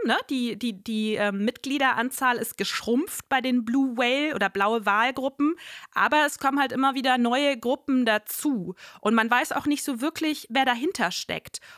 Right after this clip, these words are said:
und welche von diesen Gruppen es ernst meinen und welche eben nur, ähm, ja, sich einen üblen Scherz erlauben.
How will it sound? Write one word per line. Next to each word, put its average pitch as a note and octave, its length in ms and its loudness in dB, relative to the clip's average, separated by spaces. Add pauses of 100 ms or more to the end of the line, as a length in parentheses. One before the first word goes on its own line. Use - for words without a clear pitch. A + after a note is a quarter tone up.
und A3 200 -2
welche C4+ 280 0
von C4 240 0
diesen A#3+ 340 0
Gruppen B3 360 -2
es - 160 -4
ernst A#3 440 -2
meinen C#4+ 300 2
und B3 120 -2
welche A#3+ 280 -2
eben B3 320 0
nur, A#3+ 360 2
ähm, A3+ 600 0
ja, A#3 160 2
sich A3 180 -8
einen A3 180 0
üblen A#3 380 -2
Scherz B3 380 0
erlauben. F#3 580 -2